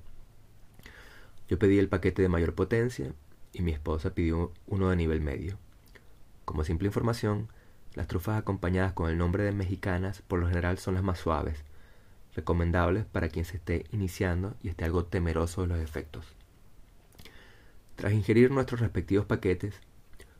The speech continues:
nos dirigimos a un centro de arte dos-, donde se exponían piezas de Banksy. Ya allí,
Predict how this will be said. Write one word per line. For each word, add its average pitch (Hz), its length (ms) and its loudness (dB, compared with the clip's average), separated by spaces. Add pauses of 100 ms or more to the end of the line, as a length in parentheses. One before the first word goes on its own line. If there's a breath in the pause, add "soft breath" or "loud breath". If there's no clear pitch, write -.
(140)
nos 107 120 0
dirigimos 107 540 4
a 104 60 4
un 98 100 4
centro 101 380 2
de 98 80 4
arte 95 180 0
dos-, 95 240 2 (100)
donde 92 220 0
se - 80 -4
exponían 95 540 0
piezas 92 340 0
de 95 80 2
Banksy. 92 760 -4 (1600 loud breath)
Ya 101 140 2
allí, 107 400 2